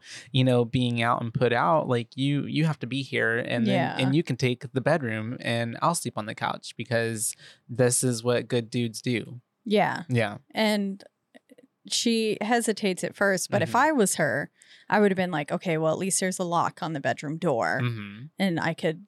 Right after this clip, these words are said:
Speaker 2: lock myself away from him
Speaker 1: Mm-hmm.
Speaker 2: if push came to shove and that was necessary." Um, and it, 'cause it made such a big deal of her locking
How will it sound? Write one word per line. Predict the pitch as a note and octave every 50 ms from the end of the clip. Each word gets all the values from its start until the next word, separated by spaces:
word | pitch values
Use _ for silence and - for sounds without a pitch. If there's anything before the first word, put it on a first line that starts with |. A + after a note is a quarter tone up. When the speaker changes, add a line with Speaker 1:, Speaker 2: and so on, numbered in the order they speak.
| - _
Speaker 2:
lock | - E3+ D#3+ D#3+ - -
myself | G3 - - - D3 C#3+ -
away | - C#3+ D#3 E3 D#3+ -
from | - - C#3 D#3
him | D#3 - D#2+ F2+ - F3+ - _ _ _ _ _ _ _ _ _ _ _ -
Speaker 1:
Mm-hmm. | C3 C3 C3
Speaker 2:
if | C#3 F#3 F3+ D#3 G#2+ G#2 G#2 G#2+ A#2+
push | C#3+ - G3+ F#3 -
came | - F#3 D#3+ D#3+
to | D3 D#3+
shove | - - - - E2+ F2+ - - _ _ _ _ _ _ _ _ _ _ _ _ -
and | - D#3+ D#3+
that | D3 B2
was | - D#3 E3 -
necessary." | E3 C#3 A#2+ - - - - - - A2+ F#2 D2+ D#2+ A2+ F#3 - _ _ _ _ _ _ _ _ _ _ _
Um, | - F#3 F3 D#3+ C3 A2+ F#2 G2+ F2+ F2 E3 D#3 _ _ _ - _ - _ _ _ - -
and | - G#3 G3 G3
it, | - -
'cause | G3+ A3 G3+
it | G#3
made | F3+ G#3 G#3+ G#3+ G3
such | - - A#3+ - -
a |
big | G#3+ E3+ G3 F#3+ F#3+ E3+
deal | F#3+ F#3 F#3 F3 F3
of | E3+ E3
her | - F3 F3
locking | E3 E3 D#3+ D3+ E3 - - F3+ E3 E3 C3